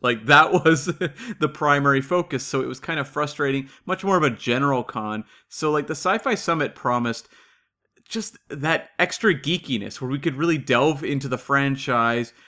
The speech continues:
and it's kind of a whole room of people on board for specifically Star Trek versus,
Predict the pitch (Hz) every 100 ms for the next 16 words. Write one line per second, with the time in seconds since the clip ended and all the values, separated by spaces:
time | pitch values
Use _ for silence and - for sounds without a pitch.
0 | - _ - 127 135 135 - - 165 160
1 | 127 127 165 139 143 151 135 127 135 131
2 | 117 110 - - 156 180 156 139 147 143
3 | 135 - 147 147 135 120 117 - 156 139
4 | 143 143 135 123 - 139 135 131 117 -
5 | 123 120 120 113